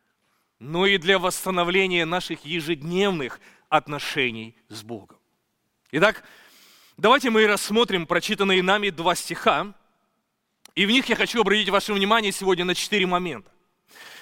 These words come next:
Мы посмотрим с вами на нужду в ходатае.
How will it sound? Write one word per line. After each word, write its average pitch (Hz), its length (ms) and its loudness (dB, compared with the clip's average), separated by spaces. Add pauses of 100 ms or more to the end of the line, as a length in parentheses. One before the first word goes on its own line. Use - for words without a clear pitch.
(360)
Мы 165 120 -4
посмотрим 247 400 2
с - 80 -4
вами 240 240 4
на 226 180 2
нужду 233 460 2
в - 20 -8
ходатае. 220 720 2